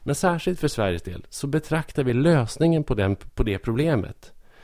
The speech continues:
Och det här är ju då liksom så här, det, det är ju vad själva boken Urban Express av Kjell Nordström och, och Per Schlingmann handlar om. Det är ju att lösningen på den konflikten är att alla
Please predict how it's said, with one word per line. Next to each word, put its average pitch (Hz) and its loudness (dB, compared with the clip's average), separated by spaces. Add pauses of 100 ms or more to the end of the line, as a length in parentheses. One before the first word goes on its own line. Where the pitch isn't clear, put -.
(340)
Och - -4
det 131 2
här 147 2
är 135 6
ju 110 4
då 92 2
liksom 87 -4
så 95 -8
här, 82 -10
det, 107 -4
det 143 -4
är 156 4
ju 117 0 (160)
vad 113 2
själva 107 -2
boken 104 0
Urban 104 4
Express - -4
av 101 -4
Kjell 95 0
Nordström 90 0
och, 85 -6 (100)
och 104 -4
Per 90 2
Schlingmann 90 -2
handlar 127 2
om. 80 -6 (360)
Det 156 2
är 156 4
ju 104 4
att - -4
lösningen 151 2
på 104 -2
den 82 0
konflikten 92 -4 (720)
är 98 -2 (100)
att 110 -6
alla 131 2